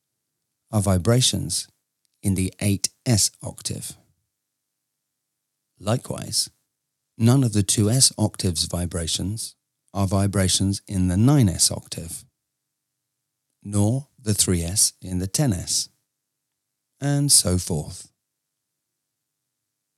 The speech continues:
It is apparent that after the seventh family member, the connection is broken with the first family member.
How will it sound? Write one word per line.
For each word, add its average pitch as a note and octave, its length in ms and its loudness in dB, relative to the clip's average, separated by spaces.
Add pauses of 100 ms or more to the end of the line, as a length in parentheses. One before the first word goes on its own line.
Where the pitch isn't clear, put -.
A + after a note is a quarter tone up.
(120)
It C#3 120 -4
is D#3 120 4
apparent G2 680 -2 (840)
that C#3 200 -6
after D3+ 300 0
the D3 140 -2
seventh C#3+ 500 0 (140)
family A2+ 380 2
member, G2+ 500 2 (1120)
the G#2+ 100 -8
connection F#2 640 0 (320)
is G#2+ 200 0
broken G2 640 -2 (500)
with G2+ 180 -6
the A2+ 80 -4
first - 540 -2
family D#2 440 -4
member. E2+ 360 -4